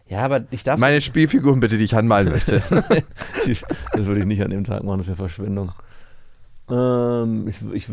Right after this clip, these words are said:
Speaker 1: hätte gar, ich bin wunschlos glücklich, merke ich gerade. Auch ich kann aus diesem ritualisierten Rahmen gar nicht ausbrechen.
Speaker 2: Ah, du möchtest, dass sie sich mit Problemthemen in Ruhe lässt an dem Tag, ne?
Speaker 1: Bitte, ja.
Speaker 2: Selbstredend.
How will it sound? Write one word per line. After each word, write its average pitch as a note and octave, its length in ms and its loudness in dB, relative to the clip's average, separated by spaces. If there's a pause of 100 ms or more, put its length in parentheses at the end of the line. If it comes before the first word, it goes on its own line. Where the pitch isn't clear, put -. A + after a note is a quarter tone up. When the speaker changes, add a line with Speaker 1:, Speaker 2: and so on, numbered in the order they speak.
Speaker 1:
hätte C3+ 200 -4
gar, B2 180 -4
ich - 180 -8
bin C#3+ 280 -4
wunschlos B2 340 -4
glücklich, E2 320 -8
merke D#2 240 -8
ich - 60 -16
gerade. - 240 -8 (420)
Auch - 180 2
ich G3 200 0
kann D3 160 2
aus A#2 120 2
diesem G#2+ 300 0 (320)
ritualisierten A#2+ 640 2
Rahmen G#2 380 2
gar G#2 140 2
nicht A#2 120 0
ausbrechen. F2+ 540 -2 (540)
Speaker 2:
Ah, B2+ 80 4
du A#2 100 0
möchtest, C#3 420 -2
dass A#2 160 0
sie A2 100 -2
sich G#2+ 200 -2
mit F3+ 140 -4
Problemthemen G#2 720 0
in F#2 40 -2
Ruhe G2 160 0
lässt - 280 -4
an F#2+ 60 -2
dem - 160 -4
Tag, - 220 -6
ne? C#3 140 -4 (240)
Speaker 1:
Bitte, F2+ 400 -4
ja. E2 160 -2
Speaker 2:
Selbstredend. - 720 -2